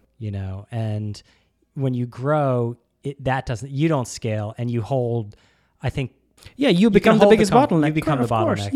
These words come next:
Speaker 2: Yeah, totally. Um, I would say probably for better part of twenty seventeen, I was that, a little bit of that bottleneck myself. And, uh, since I started the coaching, since, um,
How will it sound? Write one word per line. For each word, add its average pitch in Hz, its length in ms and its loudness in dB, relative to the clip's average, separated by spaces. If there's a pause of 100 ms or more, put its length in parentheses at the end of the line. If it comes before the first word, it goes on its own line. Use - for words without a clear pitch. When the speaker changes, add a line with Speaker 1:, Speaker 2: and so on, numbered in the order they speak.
Speaker 2:
Yeah, 220 140 0
totally. 202 500 -4 (400)
Um, 180 320 2 (320)
I 202 100 6
would 208 180 0 (120)
say 202 160 4
probably 226 520 0
for 190 440 2
better 196 300 2 (100)
part 196 160 4
of 180 80 0
twenty 196 260 0
seventeen, 190 520 0 (200)
I 185 60 2
was 196 240 2
that, 165 280 0
a 185 80 -2
little 180 200 4
bit 160 120 0
of 156 60 0
that 151 140 0
bottleneck 147 480 -2
myself. 147 500 -8 (560)
And, 160 480 2 (280)
uh, 160 180 -2 (100)
since 170 360 -2
I - 40 2
started 156 460 -2
the 170 100 -6
coaching, 185 540 -2
since, 165 420 -4 (720)
um, 151 260 -2